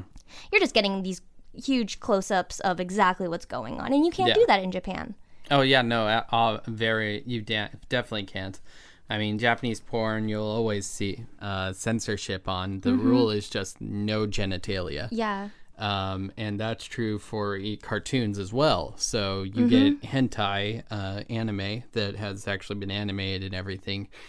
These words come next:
Speaker 2: and they are literally using the giant pixelization blur filter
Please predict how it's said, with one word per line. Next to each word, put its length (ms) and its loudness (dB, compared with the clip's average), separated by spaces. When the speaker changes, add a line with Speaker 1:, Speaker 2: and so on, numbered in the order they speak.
Speaker 2:
and 240 0
they 320 4
are 240 -2
literally 840 -2
using 560 -4
the 180 -6
giant 540 -6
pixelization 1120 -4
blur 500 -6
filter 640 -10